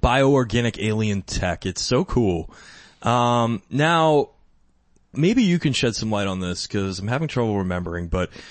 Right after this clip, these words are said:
there's something going on with these aliens from an alternate dimension where, uh, they had killed Cyborg, and then he was brought back from the dead. That was, are we, are we talking his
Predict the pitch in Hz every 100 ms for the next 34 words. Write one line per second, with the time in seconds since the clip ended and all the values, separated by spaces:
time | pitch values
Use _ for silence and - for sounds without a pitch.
0 | - - 107 101 - 156 214 202 151 123
1 | 104 98 98 98 92 95 - 98 92 95
2 | 92 92 90 95 - 87 85 85 92 85
3 | 92 87 85 87 85 82 82 - - _
4 | - - 95 90 87 90 87 85 85 82
5 | 85 85 85 80 92 87 87 87 82 -
6 | - 87 92 87 85 - _ _ _ -
7 | 147 160 147 113 92 85 - 90 85 85
8 | 87 85 87 85 85 - - - 90 92
9 | 92 92 90 87 - 92 87 - 87 85
10 | - 90 87 85 80 - 120 120 104 95
11 | - - - 131 185 175 151 120 131 139
12 | 135 143 175 214 214 185 147 95 117 131